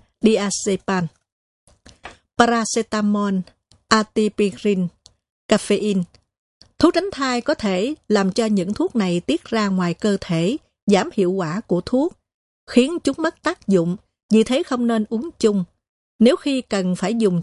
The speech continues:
chung, cần phải tăng liều lượng. Thuốc giảm áp. Thuốc tránh thai có thể phá hoại tác dụng của thuốc giảm áp và thuốc lợi tiểu, dẫn đến huyết áp tăng cao kèm theo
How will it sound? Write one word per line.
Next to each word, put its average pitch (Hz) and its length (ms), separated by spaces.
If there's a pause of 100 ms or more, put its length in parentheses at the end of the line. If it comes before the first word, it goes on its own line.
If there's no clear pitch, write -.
chung, 214 280 (200)
cần 190 180
phải 185 380
tăng 208 200
liều 185 240
lượng. 175 280 (1500)
Thuốc 359 240
giảm 190 280
áp. 247 240 (420)
Thuốc 339 160
tránh 339 180
thai 254 220
có 302 140
thể 180 200
phá 247 240 (120)
hoại 180 200
tác - 280
dụng 180 220
của 190 120
thuốc 285 240
giảm 180 300
áp 240 300
và 190 140
thuốc 285 240
lợi 175 280
tiểu, 185 280 (300)
dẫn 196 200
đến 262 200
huyết 320 140
áp - 280
tăng 220 180 (100)
cao 208 280
kèm 190 320
theo 208 400